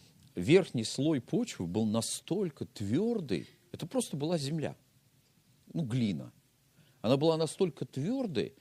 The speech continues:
что её даже не-, невозможно было ломом раздолбать.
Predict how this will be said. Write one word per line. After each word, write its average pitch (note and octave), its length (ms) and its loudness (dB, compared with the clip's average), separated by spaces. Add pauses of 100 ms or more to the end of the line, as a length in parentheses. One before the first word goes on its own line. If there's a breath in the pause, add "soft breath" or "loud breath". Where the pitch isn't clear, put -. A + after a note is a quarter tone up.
(280 loud breath)
что - 220 -2
её E3 180 4
даже D3+ 300 0
не-, D3 200 0
невозможно C#3+ 600 0
было C#3+ 300 0
ломом B2+ 680 4
раздолбать. F2+ 640 -2